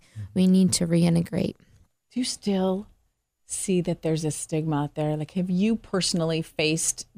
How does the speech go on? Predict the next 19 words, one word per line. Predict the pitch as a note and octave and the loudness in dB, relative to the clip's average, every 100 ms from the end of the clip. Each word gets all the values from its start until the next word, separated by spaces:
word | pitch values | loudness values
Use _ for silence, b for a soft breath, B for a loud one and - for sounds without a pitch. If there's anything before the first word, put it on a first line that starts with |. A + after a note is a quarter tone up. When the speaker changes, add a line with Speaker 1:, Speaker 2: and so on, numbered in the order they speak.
| - | -4
Speaker 3:
that | C#3+ D3+ D3 - - _ _ _ _ _ | 0 2 0 -4 -16 _ _ _ _ _
stereotype? | - - E3 D#3 D3 D3 E3 D3 - _ _ _ - | -4 2 2 4 2 -2 -4 -6 -8 _ _ _ -4
Speaker 2:
Mm-hmm. | G3 F3+ F3 F#3+ - _ b b b b - | -2 0 0 -2 -10 _ b b b b 0
Absolutely. | A#3+ - A#3 F#3+ F#3+ G3 F3 D#3+ D#3 b b b | 2 4 4 6 6 4 2 2 0 b b b
Um, | G3+ F#3+ | 0 4
we've | G#3 G#3+ | 4 4
had | A#3+ A3 | 2 4
a | |
number | F3+ F#3 F#3+ F#3 F3+ | 4 4 4 4 2
of | - F3 E3+ E3 - - - | 2 2 2 -2 -10 -18 -14
situations | - F#3+ - F3 E3+ - F3 E3+ E3 | -2 0 2 4 4 2 2 2 4
where, | E3+ E3 E3 D#3+ B B - | 4 4 4 2 B B -4
um, | F3 E3+ F3+ F#3+ - - | 2 4 4 0 -4 -2
one | G#3+ A3+ | 2 4
of | G3+ | 4
those | F#3 F3 | 4 4
examples | E3+ - F3 F3 F3+ E3+ | 2 2 2 4 2 2
is | E3+ | 4
a | E3 E3 E3+ E3+ | 4 2 2 0